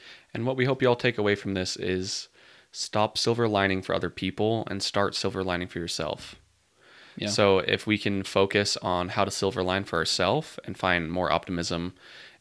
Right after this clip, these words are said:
Speaker 1: in our life, right? Or maybe the bright side of things in our life, and still acknowledge the difficult things and stop trying to just force other people to see the good in their life,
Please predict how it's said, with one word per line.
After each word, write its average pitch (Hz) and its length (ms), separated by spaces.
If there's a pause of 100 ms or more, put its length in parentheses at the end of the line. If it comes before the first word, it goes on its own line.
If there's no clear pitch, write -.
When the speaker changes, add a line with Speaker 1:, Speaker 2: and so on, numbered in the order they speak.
Speaker 1:
in 90 420 (420)
our 123 200
life, 76 400
right? 90 260
Or 87 280 (100)
maybe 87 260
the 80 80
bright 78 300
side 82 160
of 78 60
things 82 200
in 76 80
our 78 160
life, 80 320
and 85 360
still - 260
acknowledge 85 480
the - 80
difficult - 420
things 90 460 (360)
and 98 140
stop 98 300
trying 95 420
to - 160
just - 320 (240)
force - 240
other 82 140
people - 320
to 113 80
see - 140
the 120 120
good 123 160
in 123 60
their 127 160
life, 135 420